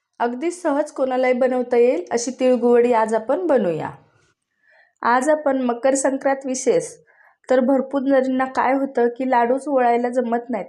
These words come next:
कारण हाताला चटके बसतात, तर त्याच लाडूच्या साहित्यापासून आपण आज तिळगुळाच्या छोट्या वड्या बनवूया. अगदी सहज कुणालाही बनवता येतील अशा. तर त्याच्यासाठी पहा, इथे मी,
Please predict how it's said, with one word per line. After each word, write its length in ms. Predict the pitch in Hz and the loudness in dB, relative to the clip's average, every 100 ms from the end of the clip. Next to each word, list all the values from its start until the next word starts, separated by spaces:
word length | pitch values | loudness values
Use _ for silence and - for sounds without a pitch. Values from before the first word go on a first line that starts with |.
| - | -2
कारण 220 | 226 262 | -2 0
हाताला 400 | 262 247 226 233 | -4 -2 0 0
चटके 380 | 233 240 - 240 | 0 -4 0 0
बसतात, 540 | 233 233 196 147 - - - - _ | 0 -2 -2 -4 -6 -20 -20 -20 _
तर 100 | 247 | 0
त्याच 540 | 240 - 262 269 277 - - | 0 0 2 2 -2 -10 -6
लाडूच्या 480 | - 214 233 247 277 | 0 0 0 -2 -4
साहित्यापासून 1080 | 277 254 240 - 262 269 277 - 220 285 - _ _ _ | -2 -2 -2 -2 -2 0 -2 -2 -2 -4 -8 _ _ _
आपण 300 | - - 247 | -10 -2 0
आज 240 | 247 294 302 _ | 2 0 -4 _
तिळगुळाच्या 680 | 269 254 247 247 240 277 277 | 2 2 4 2 2 -2 0
छोट्या 280 | 277 247 | -2 0
वड्या 260 | 247 233 233 | 2 2 2
बनवूया. 460 | 233 233 226 226 294 - _ _ _ - | 2 0 0 -2 -4 -8 _ _ _ -4
अगदी 400 | 240 226 233 294 | -4 -4 -2 -2
सहज 400 | 302 285 277 294 | 0 2 2 0
कुणालाही 420 | - 269 254 254 | -2 0 2 2
बनवता 440 | 262 247 240 226 214 | 2 2 2 2 0
येतील 320 | 208 208 208 | 0 2 0
अशा. 260 | 180 - 135 - - - _ | 0 -6 -12 -14 -20 -20 _
तर 100 | 247 | -2
त्याच्यासाठी 600 | 247 247 220 247 269 269 294 | 0 0 0 -2 0 -2 -2
पहा, 320 | 285 262 254 | 0 0 0
इथे 320 | 226 226 269 | -4 -2 -2
मी, 340 | 247 302 453 | 0 -4 -8